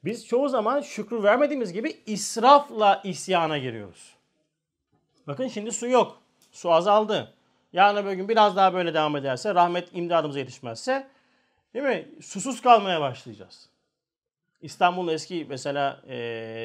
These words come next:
yaş itibariyle Şenol abi gibi abiler ki yani ihtiyar heyeti mutlaka hatırlıyordur da ben de hasbelkader çocuk zaman hatırlıyorum. Kovalarla su taşıdığımızı hatırlıyorum İstanbul'da. Su yoktu İstanbul'da. Şimdi bizim yalnızca,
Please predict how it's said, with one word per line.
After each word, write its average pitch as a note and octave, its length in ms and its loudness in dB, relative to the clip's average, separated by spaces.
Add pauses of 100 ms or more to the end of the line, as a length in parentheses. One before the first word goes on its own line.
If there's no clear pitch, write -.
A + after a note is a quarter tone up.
(160)
yaş C3 260 -8
itibariyle B2+ 600 -8
Şenol B2+ 400 -12
abi B2 220 -8
gibi B2 180 -10
abiler A#2+ 420 -8
ki B2 100 -18
yani G#2 320 -16
ihtiyar A2+ 340 -10
heyeti A2+ 200 -10
mutlaka A#2 320 -14
hatırlıyordur C#3 500 -14
da A#2 160 -14 (360)
ben D3+ 200 -4
de C#3+ 40 -4
hasbelkader B2+ 680 -8
çocuk B2 260 -14 (220)
zaman C3+ 180 -10
hatırlıyorum. A3 540 -8 (440)
Kovalarla D#3+ 440 2
su E3+ 120 -12
taşıdığımızı E3 400 -8
hatırlıyorum B2+ 360 -10
İstanbul'da. F#2+ 540 -20
Su - 180 -16
yoktu C#3 300 -10
İstanbul'da. F#2+ 540 -20 (2250)
Şimdi A3 520 -6 (420)
bizim F3 360 -10
yalnızca, E3 720 -6